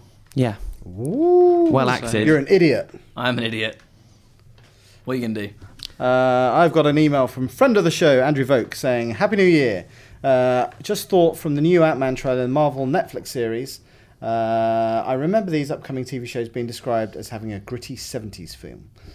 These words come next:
Speaker 2: feel." Were they ever described as that?
Speaker 1: Yeah,
Speaker 2: Ant-Man?
Speaker 1: yep.
Speaker 2: Okay, right. Do you think that some of it will be, I, I don't like your, uh, highlighter pen, it makes it hard to read.
Speaker 3: Sorry.
Speaker 2: Do you think that maybe some of it will actually be set in the nineteen seventies?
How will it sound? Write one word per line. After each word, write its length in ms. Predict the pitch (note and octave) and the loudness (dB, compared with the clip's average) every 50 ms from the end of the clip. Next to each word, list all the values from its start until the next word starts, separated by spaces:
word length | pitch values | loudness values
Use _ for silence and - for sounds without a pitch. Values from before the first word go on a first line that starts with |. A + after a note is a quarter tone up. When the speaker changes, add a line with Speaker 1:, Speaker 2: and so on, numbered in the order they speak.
| - - - F2+ | -20 -20 -20 -18
Speaker 2:
feel." 300 | - - G#2+ E2+ D#2 - - - - - - - _ _ _ | -12 -10 -10 -10 -10 -12 -18 -20 -20 -20 -20 -20 _ _ _
Were 80 | B2 A#2 | -16 -14
they 120 | C3+ D3 | -14 -14
ever 100 | D3 D3 | -14 -14
described 400 | D3+ - - - - D3+ D#3 D#3 | -16 -20 -20 -18 -16 -16 -16 -16
as 80 | D#3+ - | -16 -18
that? 160 | F3 - - - _ _ - - | -20 -20 -20 -20 _ _ -14 -6
Speaker 1:
Yeah, 160 | - G#3+ B3+ | -2 -2 -2
Speaker 2:
Ant-Man? 200 | C4 - - - - - - | -2 -4 -6 -14 -18 -10 -4
Speaker 1:
yep. 180 | - F3+ F3 F3 | -4 -4 -4 -4
Speaker 2:
Okay, 200 | E3 - - - - - | -10 -14 -16 -16 -16 -18
right. 100 | C#3 C#3+ - - - - - - - - - - - - | -20 -20 -20 -20 -20 -20 -20 -20 -20 -20 -20 -20 -16 -12
Do 100 | D#3+ G#3 | -10 -10
you 80 | A#3+ | -8
think 240 | - - F#3+ C#3+ F#2 | -4 -4 -4 -4 -4
that 340 | A#2 D3 D#3 - - F#2 - | -8 -10 -10 -14 -16 -16 -10
some 160 | - E3+ D#3+ | -6 -6 -6
of 140 | C3+ A2+ C3 | -4 -6 -8
it 100 | - - | -8 -8
will 200 | A#2 C3 B2 A#2+ | -6 -8 -8 -6
be, 460 | A#2+ C3+ B2 B2+ B2 B2 B2 A#2+ - - - | -4 -4 -4 -2 -2 -4 -4 -6 -10 -14 -20
I, 240 | - - - - - - - - | -20 -20 -20 -20 -20 -18 -18 -14
I 40 | |
don't 220 | - F3+ F#3+ F#3+ - | -10 -8 -8 -8 -8
like 200 | C3+ C3+ B2+ - C#3 | -10 -12 -12 -10 -8
your, 280 | B2 A#2 A2+ G#2 - | -8 -8 -8 -8 -10
uh, 220 | - A2 A#2 A2+ A2 | -12 -12 -12 -12 -10
highlighter 380 | C3 C#3+ C3 G2+ F2+ - - | -10 -8 -8 -8 -10 -12 -14
pen, 140 | - G2+ F2 | -14 -12 -12
it 60 | D#2 | -12
makes 220 | F#2 G#2 G2 - - | -12 -14 -16 -16 -16
it 40 | |
hard 160 | G#2+ A2 G#2 - | -16 -16 -16 -16
to 100 | - A2+ | -16 -16
read. 220 | G2+ F2+ D#2+ - _ _ _ C#3 | -16 -16 -18 -20 _ _ _ -12
Speaker 3:
Sorry. 320 | - D3+ - D#3 A#2+ G#2+ - - - | -4 -2 0 0 0 -2 -4 -10 -14
Speaker 2:
Do 100 | - C#3+ | -8 -6
you 140 | F3+ A3 A3 | -6 -6 -6
think 260 | - - F3 C#3 - | -4 -4 -6 -6 -4
that 160 | A#2+ C#3 - | -8 -10 -10
maybe 300 | C3 D3 C#3+ C#3+ C#3 C3+ | -6 -6 -6 -6 -6 -8
some 260 | B2 - - G3+ G#3 F#3 | -10 -6 -4 -4 -2 -2
of 140 | C3 G#2 | -4 -4
it 120 | A2+ - - | -8 -8 -6
will 120 | A#2+ B2+ | -6 -6
actually 260 | C3+ - - - D3+ | -6 -6 -6 -10 -8
be 140 | B2+ C#3 B2+ | -8 -8 -10
set 180 | - - E3 G2+ | -8 -8 -8 -6
in 80 | C3 | -6
the 60 | C3+ C3 | -6 -6
nineteen 340 | C3 B2+ B2+ - - B2+ | -6 -6 -6 -8 -10 -12
seventies? 600 | A2+ - C#3 A#2 G2+ G2+ G2+ F2 - - - - | -8 -8 -8 -8 -8 -10 -14 -16 -20 -20 -20 -20